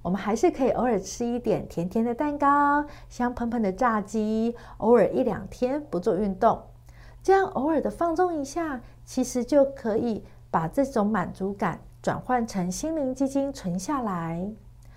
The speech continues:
那身体基金与心灵基金的比例，作者会建议是八比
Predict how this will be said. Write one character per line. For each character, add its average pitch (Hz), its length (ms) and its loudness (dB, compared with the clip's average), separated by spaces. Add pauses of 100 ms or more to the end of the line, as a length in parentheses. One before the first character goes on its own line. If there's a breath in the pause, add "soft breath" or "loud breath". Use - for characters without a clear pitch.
(380 loud breath)
那 302 200 2
身 320 280 4
体 262 160 -2
基 - 180 -4
金 240 560 0 (160 soft breath)
与 185 260 2
心 370 300 2
灵 320 160 2
基 302 140 4
金 311 180 2
的 285 100 6
比 180 280 -2
例， 247 400 0 (340 loud breath)
作 427 180 10
者 185 140 6
会 254 160 6
建 247 240 2
议 233 80 0
是 233 180 0 (200)
八 247 420 2 (140)
比 190 340 -2